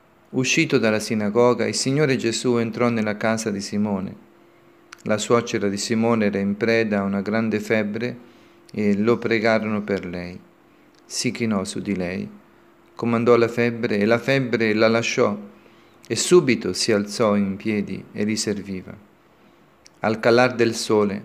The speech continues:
tutti quelli che avevano infermi affetti da varie malattie li condussero a lui, ed egli, imponendo su ciascuno le mani, li guariva. Da molti uscivano anche demoni, gridando:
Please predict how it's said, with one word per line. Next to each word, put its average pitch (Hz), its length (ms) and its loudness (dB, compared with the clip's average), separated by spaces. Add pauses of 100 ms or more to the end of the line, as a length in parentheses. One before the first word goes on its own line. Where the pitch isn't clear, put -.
(280)
tutti 139 260 -2
quelli 139 320 2
che 131 120 0
avevano 123 400 2
infermi 123 540 2
affetti 123 640 -2
da 101 100 0
varie 107 300 0
malattie 104 720 0 (400)
li 123 160 -2
condussero 131 800 2
a - 20 4
lui, 101 400 -2 (680)
ed 113 200 0
egli, 98 420 0 (400)
imponendo 123 800 2
su 120 160 -2
ciascuno 117 580 0
le 104 140 2
mani, 110 500 -2 (380)
li 117 200 0
guariva. 98 500 -2 (1120)
Da 127 160 6
molti 107 580 2 (100)
uscivano 110 800 0
anche 117 640 -2
demoni, 110 680 2
gridando: 107 760 0